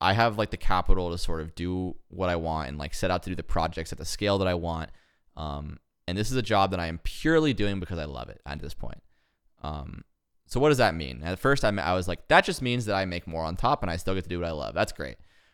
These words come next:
But then it got to a point where it was like, Ludwig's, like, sort of saying, like, "Well, what if you did this over here for me? Or what if you did this over here for me?"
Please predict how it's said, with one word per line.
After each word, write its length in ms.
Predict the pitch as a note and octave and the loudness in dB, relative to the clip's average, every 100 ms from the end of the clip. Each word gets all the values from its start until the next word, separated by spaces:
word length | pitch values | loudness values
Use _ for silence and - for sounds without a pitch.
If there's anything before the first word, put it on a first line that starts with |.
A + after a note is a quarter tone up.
| - - | -12 0
But 80 | |
then 100 | B2 | 2
it 40 | A2+ | 6
got 180 | C3+ D3 | 6 6
to 100 | C3 | 6
a 60 | |
point 280 | - G#2+ G2+ | 8 8 8
where 160 | F2+ F2+ | -2 -2
it 40 | |
was 180 | F2 E2+ | -4 -6
like, 220 | D2+ D2+ | -8 -6
Ludwig's, 320 | F#2 F#2+ F#2 | -2 -2 -2
like, 180 | F2+ E2 | -4 -6
sort 220 | - F2+ | -4 -4
of 180 | D#2+ - - | -4 -8 -8
saying, 280 | F2+ D#2+ | -6 -6
like, 180 | D#2 D2+ | -8 -8
"Well, 140 | F2+ G2+ | -4 0
what 120 | A#2 | 0
if 120 | A#2+ | -2
you 60 | A2+ | -4
did 160 | A2 | -2
this 200 | G2+ B2+ | 0 4
over 180 | G2+ D#2+ | 2 2
here 180 | E2 D2 | -4 -8
for 140 | - B1+ | -8 -14
me? 260 | A#1 G1+ | -14 -14
Or 80 | A1+ | -12
what 140 | C#2 F#2+ | -6 -6
if 100 | G#2+ | -4
you 60 | |
did 100 | A2 | -4
this 200 | A#2+ B2+ | -2 -2
over 180 | G#2 E2+ | -2 -4
here 160 | E2+ D#2 | -8 -8
for 140 | - | -4
me?" 160 | - | -4